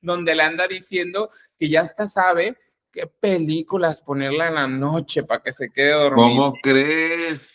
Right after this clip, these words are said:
Speaker 2: ¿Cómo crees? No,
Speaker 1: Sí.
Speaker 2: no, no, no, no, ahora sí crees tú esa-, y yo creo que ahorita todos han de estar pasando, todos los que están en contra de Adrián Marcelo, eh, entonces, pues le han de estar poniendo contra los espejos para que se vea bien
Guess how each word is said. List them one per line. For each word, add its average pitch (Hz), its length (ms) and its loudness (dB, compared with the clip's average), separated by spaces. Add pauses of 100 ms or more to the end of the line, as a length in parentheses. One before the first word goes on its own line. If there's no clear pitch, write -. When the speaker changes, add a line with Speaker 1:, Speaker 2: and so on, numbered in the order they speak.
(280)
Speaker 2:
¿Cómo 123 440 -4
crees? 127 460 0 (340)
No, 135 300 4
Speaker 1:
Sí. - 80 0
Speaker 2:
no, 147 180 2
no, 131 180 4
no, 113 280 0
no, 107 100 -4
ahora 120 380 2
sí 131 240 -8
crees 123 340 -6
tú 123 100 -10
esa-, 120 320 -6 (200)
y 120 120 -8
yo 147 140 -4
creo 160 160 -4
que 156 80 -6
ahorita 139 400 0
todos 123 320 -4
han 113 100 -8
de 113 60 -12
estar 110 260 -2
pasando, 90 440 -6
todos 101 220 -2
los 101 120 -14
que - 80 -20
están 104 240 -8
en 101 120 -12
contra 101 360 -6
de 95 140 4
Adrián 101 240 0
Marcelo, 117 640 2 (540)
eh, 107 340 2
entonces, 147 720 0
pues 110 160 0
le 104 60 2
han 110 100 4
de 117 80 0
estar 110 240 0
poniendo 110 300 -2
contra 95 240 -4
los 90 160 -4
espejos 117 540 0
para 143 220 0
que 95 120 -6
se 95 200 -2
vea 107 280 4
bien 113 480 -2